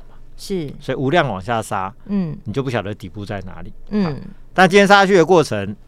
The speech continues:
Speaker 1: 我们刚提到那些龙头股，华硕、伟创、广达、技嘉或者台光电啊，呃，这个奇宏啊等等，
Speaker 2: 嗯。
Speaker 1: 因为跌得够深，
Speaker 2: 是。
Speaker 1: 成交量都有放出来。
Speaker 2: 哦。
Speaker 1: 哦，所以今天量都增了嘛。
Speaker 2: 是。
Speaker 1: 哦，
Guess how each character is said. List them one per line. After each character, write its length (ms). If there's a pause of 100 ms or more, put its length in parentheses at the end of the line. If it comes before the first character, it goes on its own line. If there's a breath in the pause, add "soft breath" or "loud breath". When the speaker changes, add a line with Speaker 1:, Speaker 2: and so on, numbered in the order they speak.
(120)
Speaker 1:
我 80
们 80
刚 140
提 80
到 80
那 80
些 80
龙 160
头 160
股， 180
华 300
硕、 300
伟 300
创、 360
广 260
达、 260
技 240
嘉 280
或 140
者 120
台 160
光 180
电 240
啊， 320
呃， 220 (160)
这 100
个 80
奇 260
宏 200
啊 160
等 200
等， 100
Speaker 2:
嗯。 60 (600 soft breath)
Speaker 1:
因 80
为 100
跌 200
得 80
够 200
深， 360 (100)
Speaker 2:
是。 220 (280)
Speaker 1:
成 160
交 40
量 160
都 100
有 100
放 220
出 180
来。 200 (340)
Speaker 2:
哦。 320
Speaker 1:
哦， 40
所 120
以 40
今 120
天 180
量 220
都 180
增 300
了 80
嘛。 160 (140)
Speaker 2:
是。 440
Speaker 1:
哦， 80